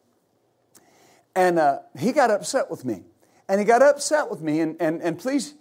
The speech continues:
if, if you believe along these lines, please don't get mad at me. But he believed that the earth is flat.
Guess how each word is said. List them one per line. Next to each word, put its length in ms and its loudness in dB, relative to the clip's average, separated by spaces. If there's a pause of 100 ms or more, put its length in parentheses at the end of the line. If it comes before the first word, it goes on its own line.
(120)
if, 240 -2
if 140 2
you 160 2
believe 340 2
along 300 2
these 200 -4
lines, 320 -2
please 300 -4
don't 200 -4
get 160 -6
mad 200 -6
at 80 -14
me. 280 -12 (1600)
But 160 2
he 180 2
believed 640 2 (760)
that 200 -2
the 160 2
earth 480 4 (840)
is 160 -6
flat. 380 -12